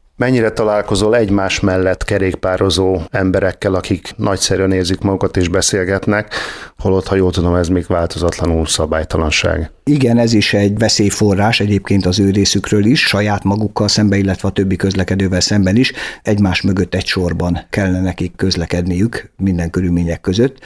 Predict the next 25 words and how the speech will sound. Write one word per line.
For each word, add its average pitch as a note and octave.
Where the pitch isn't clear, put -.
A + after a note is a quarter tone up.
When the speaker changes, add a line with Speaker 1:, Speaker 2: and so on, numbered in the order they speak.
Speaker 2:
és -
ha -
már F#2+
szóba C3
jött, F#2+
megemlíteném, F#2+
hogy F2+
a E2+
jogszabály G2
egy F2+
picikét F#2+
módosult, G2+
de G2
az F#2+
attól F#2
nem A2+
azt -
jelenti, F#2+
hogy F#2+
a F2
kerékpárral F#2
ott G#2
közlekedek, F2
ahol F2
akarok. -